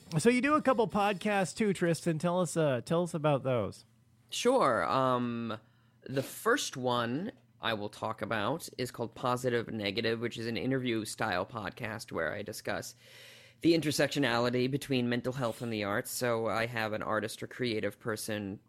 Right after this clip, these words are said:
Speaker 2: come on and talk about their m-, mental health and how it affects what they make or do.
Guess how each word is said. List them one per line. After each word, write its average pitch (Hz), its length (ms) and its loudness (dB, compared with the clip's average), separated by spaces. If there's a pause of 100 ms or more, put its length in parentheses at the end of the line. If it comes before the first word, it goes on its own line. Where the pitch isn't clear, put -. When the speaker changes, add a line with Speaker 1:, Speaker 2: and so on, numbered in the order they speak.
Speaker 2:
come 117 240 -4
on 107 240 -2
and 107 80 -6
talk 110 260 -4
about 92 180 -2
their 107 100 -4
m-, 85 300 -8
mental 110 300 -2
health 110 280 -4
and 110 100 -6
how 104 220 -4
it 98 60 -4
affects - 380 -8
what 87 120 -4
they 87 100 -4
make 76 280 -6
or 78 40 -8
do. - 180 -8